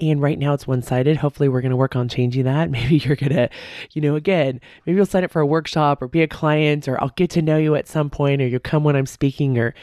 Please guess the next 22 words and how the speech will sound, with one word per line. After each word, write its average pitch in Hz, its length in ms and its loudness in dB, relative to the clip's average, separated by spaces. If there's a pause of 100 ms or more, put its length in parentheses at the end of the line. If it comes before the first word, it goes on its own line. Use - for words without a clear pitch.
(280)
anyways, 156 460 2
I 170 60 2
wanna 196 260 0
know 160 160 2
you. 151 240 2
I 139 60 2
wanna 135 280 0
know 127 120 -4
your 127 120 -2
story. 120 340 0
I 127 60 -4
love 139 440 0
people's 135 340 -4
stories. 135 400 0
I 147 140 -2
am 139 120 2
a 135 80 0
story 127 360 -2
collector. 131 800 -2
I 135 160 0
love 131 420 -2
them. 156 260 2